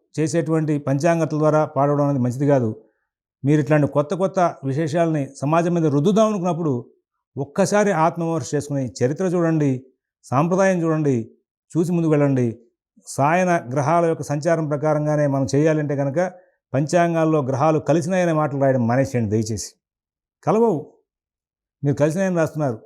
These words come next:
ఎట్లా ప్రూవ్ చేస్తారు? అలా ప్రూవ్ చేసే ఉద్దేశం ఉంటే ఆ ఎంఏ జోషాలు రాసినటువంటి సిలబస్ మొత్తం తప్పని చెప్పి ఒక స్టేట్మెంట్ ఇవ్వండి. ఆ,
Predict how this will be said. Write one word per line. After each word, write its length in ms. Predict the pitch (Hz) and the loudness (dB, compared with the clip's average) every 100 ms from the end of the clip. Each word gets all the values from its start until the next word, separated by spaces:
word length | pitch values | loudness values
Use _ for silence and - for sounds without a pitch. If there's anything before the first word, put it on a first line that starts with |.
| _ _ _ _ _ - | _ _ _ _ _ -8
ఎట్లా 220 | 143 190 | -4 0
ప్రూవ్ 220 | 170 180 180 | 0 2 2
చేస్తారు? 440 | 170 170 160 160 _ _ _ _ _ - | 2 0 -2 -4 _ _ _ _ _ -2
అలా 160 | 151 170 | 0 0
ప్రూవ్ 280 | - 180 | 0 -2
చేసే 160 | 202 165 | -2 -4
ఉద్దేశం 280 | 185 180 151 | -4 -4 -4
ఉంటే 120 | 185 | -2
ఆ 180 | 175 151 | -2 0
ఎంఏ 220 | 147 175 | 0 -2
జోషాలు 340 | 180 165 165 160 | -2 -2 -2 -2
రాసినటువంటి 460 | 156 143 147 147 | -4 -4 -6 -6
సిలబస్ 300 | - 156 165 | -4 -4 -4
మొత్తం 180 | 156 131 | -6 -6
తప్పని 340 | 135 135 156 151 | -4 -2 -2 -2
చెప్పి 120 | 135 | -2
ఒక 100 | 123 | -6
స్టేట్మెంట్ 460 | - 139 139 131 | -4 -4 -2 -4
ఇవ్వండి. 280 | 120 107 92 - _ _ _ _ _ _ _ _ _ - | -2 -4 -6 -14 _ _ _ _ _ _ _ _ _ -6
ఆ, 160 | 180 175 | -2 -2